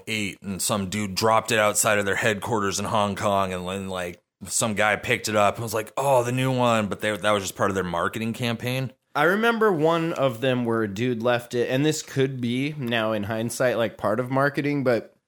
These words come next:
Speaker 2: I think when this one happened, it was legit, 'cause the dude got fired over it. He basically left this prototype at a bar, and some, like,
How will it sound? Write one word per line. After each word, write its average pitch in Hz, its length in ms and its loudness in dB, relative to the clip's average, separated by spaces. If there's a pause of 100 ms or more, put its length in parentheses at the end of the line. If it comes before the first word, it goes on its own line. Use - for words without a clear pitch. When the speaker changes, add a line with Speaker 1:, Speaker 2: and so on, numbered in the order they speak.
(500)
Speaker 2:
I 131 120 -2
think 151 200 2
when 180 120 2
this 147 200 0
one 139 120 0
happened, 120 320 0
it 98 80 -2
was 101 200 -4
legit, 107 540 -2 (220)
'cause 127 180 0
the 131 100 2
dude 160 200 2
got 139 200 2
fired 117 400 2
over 101 280 -4
it. 107 60 -2
He 123 80 0
basically 151 460 2
left 120 280 0
this 113 160 -4
prototype 117 640 -2
at 104 100 0
a 92 60 -4
bar, 90 460 -2 (420)
and 117 180 -2
some, 117 300 -2
like, 110 200 0